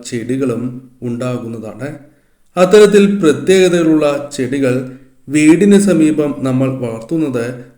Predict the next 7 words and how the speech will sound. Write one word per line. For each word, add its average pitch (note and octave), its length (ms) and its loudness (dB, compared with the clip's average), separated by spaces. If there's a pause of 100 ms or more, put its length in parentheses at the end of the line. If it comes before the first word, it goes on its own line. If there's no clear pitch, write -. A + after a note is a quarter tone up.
വളരെ C3 280 -2
ശുഭകരമായാണ് B2+ 1200 -4 (100)
കരുതപ്പെടുന്നത്. C#3 760 -8 (480)
ഇവയിൽ G#3+ 420 2
ചിലത് F3 580 2
മിക്കവാറും D#3 760 0
വീടുകളിൽ B2+ 680 0